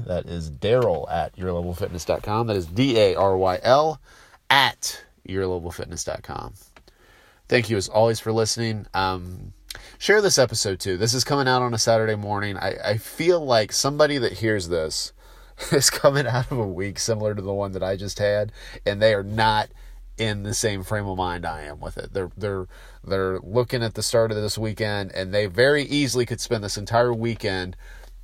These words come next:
you know, just grumbling about how quote unquote bad the previous week was.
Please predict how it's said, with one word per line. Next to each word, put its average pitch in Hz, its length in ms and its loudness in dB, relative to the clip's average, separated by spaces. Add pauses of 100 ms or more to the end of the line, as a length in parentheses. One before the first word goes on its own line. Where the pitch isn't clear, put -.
(140)
you 107 140 -4
know, 90 360 -2 (280)
just 95 300 -8
grumbling 127 580 2
about 107 380 2
how 104 180 0
quote 117 280 2
unquote 110 480 0
bad 104 400 4
the 90 100 -12
previous 95 500 -6
week 92 240 -6
was. - 460 -8